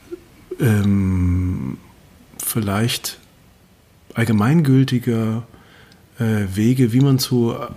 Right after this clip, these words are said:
Erfolg kommen kann, e-, egal wie man den für sich, äh,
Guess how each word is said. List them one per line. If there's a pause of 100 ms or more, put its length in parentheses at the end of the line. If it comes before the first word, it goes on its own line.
(160)
Erfolg
kommen
kann,
e-,
egal
wie
man
den
für
sich,
äh,